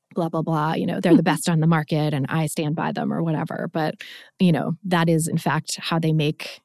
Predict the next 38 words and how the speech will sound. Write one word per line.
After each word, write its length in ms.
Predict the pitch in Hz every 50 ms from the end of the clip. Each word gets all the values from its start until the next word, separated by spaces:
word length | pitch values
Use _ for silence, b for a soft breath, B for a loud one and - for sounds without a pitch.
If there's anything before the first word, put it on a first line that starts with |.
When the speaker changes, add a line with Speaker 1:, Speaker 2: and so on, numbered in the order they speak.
| _ _ -
Speaker 1:
millions 360 | 190 185 170 160 156 156 151
of 80 | 165 156
dollars 460 | 165 147 156 160 156 - - - -
in 60 | 175
many 200 | 180 - - -
cases 640 | - - - - 185 - - - - 214 - - - - _ -
through 140 | - 156
selling 320 | 147 - 151 147 - 156 -
supplements. 560 | - 131 127 - 110 - - - - - -
So 320 | - - 151 156 185 180 165 _ b b
Speaker 2:
Yeah. 360 | 220 202 196 185 190 - -
Speaker 1:
something 420 | - - - 247 226 - 185 185 170
to 100 | 220 165
Speaker 2:
Yeah. 180 | 165 165 165 156
Speaker 1:
consider, 380 | - - 175 - - 156 - - - -
right? 260 | 135 147 151 139 - -
Speaker 2:
Yeah, 360 | 269 233 226 233 226 220 220 226
that 160 | 240 247 -
feels 260 | - 262 247 226 208
like 160 | 240 220 -
a 80 | 269 226
red 180 | 226 214 190
flag 380 | 185 - 277 277 285 285 240 -
for 140 | - 269 226
sure. 240 | - - 269 294 269 - _ _ -
Speaker 1:
They'll 100 | 180 175
systematically 640 | 185 - - 220 - - 196 185 170 165 160 165 156
target 400 | 147 - - 202 202 190 170 -
people 400 | - - 165 - 170 165 160 156
in 140 | - 170 165
these 180 | 160 156 160 -
wellness 300 | 170 160 156 151 160 160
spaces 680 | - - 156 156 156 - - 156 156 160 160 160 -
and 140 | 175 175 165
parenting 460 | - - 165 165 165 160 165 151 165
spaces 440 | - - 151 147 156 - 175 190 202
as 200 | 190 180 175 -
well. 440 | 240 240 208 190 180 170 170 170